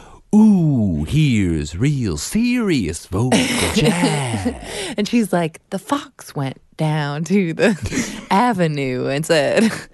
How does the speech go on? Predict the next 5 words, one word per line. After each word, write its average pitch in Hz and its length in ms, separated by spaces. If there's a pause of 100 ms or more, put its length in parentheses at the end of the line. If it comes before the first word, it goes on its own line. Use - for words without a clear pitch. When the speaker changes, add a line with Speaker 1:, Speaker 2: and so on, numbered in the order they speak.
(120)
Speaker 2:
<laughs> - 360
'Boop-ba-da-ba-dee-ba.'" 180 1700 (520)
Speaker 1:
It's - 220
so 123 420
confident 117 760